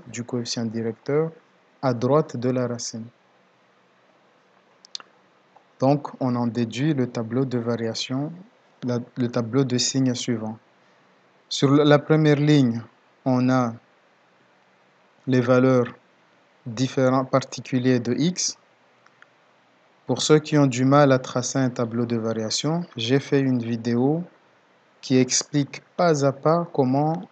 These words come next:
on trace un tableau de variation. Je t'invite à aller, à aller la regarder en cliquant sur le lien qui s'affiche en haut à droite. Ça peut t'aider.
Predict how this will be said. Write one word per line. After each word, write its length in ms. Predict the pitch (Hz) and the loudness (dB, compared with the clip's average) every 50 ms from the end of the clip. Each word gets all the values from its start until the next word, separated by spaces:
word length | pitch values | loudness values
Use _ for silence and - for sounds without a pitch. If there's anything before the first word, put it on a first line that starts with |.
| _ _ - | _ _ -6
on 100 | 127 120 | -6 -6
trace 400 | 117 - - 135 143 139 - 139 | -6 -4 -2 -2 -2 -2 -2 -4
un 120 | 127 120 | -6 -6
tableau 340 | 120 123 117 110 117 123 120 | -4 -6 -6 -4 -4 -4 -4
de 100 | 117 117 | -4 -4
variation. 640 | 113 117 113 110 113 113 - - - 160 180 180 151 | -4 -4 -4 -4 -6 -6 -8 -8 -8 -6 -6 -4 -4
Je 140 | 123 131 127 | -4 -4 -4
t'invite 500 | - 131 127 123 110 120 139 135 - 139 | -2 -2 -2 -2 -2 -4 -6 -4 -2 -2
à 120 | 127 120 | -2 0
aller, 300 | 120 120 120 120 120 120 - _ _ _ _ _ _ _ - | 0 -2 -2 -4 -6 -8 -14 _ _ _ _ _ _ _ -10
à 80 | 120 | -6
aller 180 | 120 120 120 123 | -4 -2 -2 -2
la 160 | 117 123 120 | 0 -2 -2
regarder 580 | 120 123 110 117 123 117 113 110 113 127 143 156 | -2 -2 -4 -4 -6 -6 -6 -4 -2 0 0 0
en 120 | 143 127 | 0 -2
cliquant 420 | 127 - - 131 131 - - 135 135 | -6 -8 -10 -10 -8 -6 -4 -4 -4
sur 260 | - - - 123 110 - | -4 -6 -6 -8 -6 -6
le 100 | 117 113 | -6 -6
lien 220 | 110 113 123 135 | -4 -4 -4 -6
qui 160 | 131 - - - | -6 -8 -8 -8
s'affiche 560 | - 120 113 - - 135 143 139 - - - - _ _ _ _ _ _ _ _ _ _ _ | -8 -8 -10 -10 -10 -10 -10 -8 -10 -10 -12 -16 _ _ _ _ _ _ _ _ _ _ _
en 200 | 127 123 123 123 | -6 -4 -2 0
haut 120 | 123 123 123 | 0 0 -2
à 80 | 120 | -2
droite. 560 | 110 - 123 120 123 139 147 - - - - - _ _ _ _ _ _ _ _ | -4 -4 -2 0 0 0 0 -2 -6 -20 -20 -20 _ _ _ _ _ _ _ _
Ça 220 | - - - 131 | -8 -6 -4 -4
peut 180 | 123 - 131 127 | -4 -4 -4 -4
t'aider. 340 | 127 131 123 113 123 120 | -2 -2 -4 -4 -4 -8